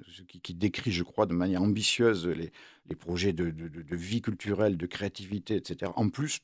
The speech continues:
nous, nous sommes quand même ça. La première phrase du, du, du manifeste, c'est quand même,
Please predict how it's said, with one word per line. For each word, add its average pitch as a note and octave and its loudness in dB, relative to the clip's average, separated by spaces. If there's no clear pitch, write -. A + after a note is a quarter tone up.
nous, G#2 0
nous G#2+ -2
sommes A2+ 4
quand - 0
même F#2 -2
ça. E2 -6
La G#2 0
première G#2+ 0
phrase G#2+ 0
du, F#2 -10
du, F2+ -10
du F#2+ -14
manifeste, F#2 0
c'est - -8
quand F2+ -4
même, G#2 0